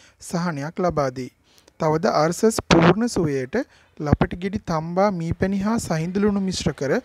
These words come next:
දිනපතා ටික දවසක් ගැනීම සාර්ථක බව දැක්වේ.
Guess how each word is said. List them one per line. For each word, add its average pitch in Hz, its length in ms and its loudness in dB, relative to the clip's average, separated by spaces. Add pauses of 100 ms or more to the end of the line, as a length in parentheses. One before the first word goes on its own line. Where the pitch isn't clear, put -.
(380)
දිනපතා 170 580 4
ටික 175 300 0
දවසක් 156 420 0
ගැනීම 156 420 -2
සාර්ථක 185 640 -4
බව 170 300 -4 (300)
දැක්වේ. 151 520 -4